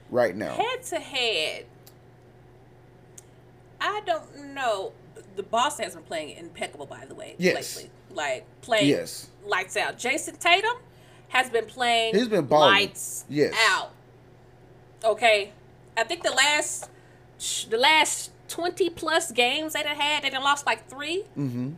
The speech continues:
Speaker 2: out of the last twenty plus.
Speaker 1: Mavericks
Speaker 2: Like, come
Speaker 1: won.
Speaker 2: on now. We, what's funny is we've been, uh, we were talking about the chemistry and whatnot.
Speaker 1: Mm-hmm.
Speaker 2: And, uh, you know, if there needs to be some rearranging in the, in the roster,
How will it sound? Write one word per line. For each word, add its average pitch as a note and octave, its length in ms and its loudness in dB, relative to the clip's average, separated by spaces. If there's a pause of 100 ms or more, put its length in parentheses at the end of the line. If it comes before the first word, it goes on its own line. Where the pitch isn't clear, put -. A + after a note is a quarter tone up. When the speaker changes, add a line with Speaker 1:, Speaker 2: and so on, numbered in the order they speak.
(160)
Speaker 2:
out B3+ 120 2
of C4 60 -4
the C4 60 -2
last C#4+ 260 2
twenty D#4+ 260 -2
plus. D#4+ 520 0
Speaker 1:
Mavericks - 260 -8
Speaker 2:
Like, C4+ 120 -2
come D#4 120 0
Speaker 1:
won. A3+ 140 0
Speaker 2:
on E3 60 -8
now. - 200 -4 (120)
We, D4+ 280 -4 (180)
what's A#3+ 160 -2
funny C4 380 -2
is E3 360 -6 (300)
we've G#3+ 160 -8
been, F#3+ 140 -4
uh, D#3+ 320 -4 (840)
we - 200 -10
were G3 80 -12
talking G3+ 320 -4
about E3 280 -6
the - 60 -14
chemistry G#3 600 -8
and D#3 100 -16
whatnot. D#3+ 480 -8 (100)
Speaker 1:
Mm-hmm. A2 340 -8 (420)
Speaker 2:
And, E3 140 -10
uh, D3 260 -4 (140)
you F3+ 80 -16
know, D#3 140 -8
if F#3+ 100 -10
there F3+ 100 -8
needs F#3 200 -12
to - 60 -20
be F#3 100 -14
some E3+ 200 -14
rearranging G#3 640 -6
in G3 160 -8
the, - 240 -8
in E3 140 -12
the B2 220 -10
roster, G#3+ 640 -4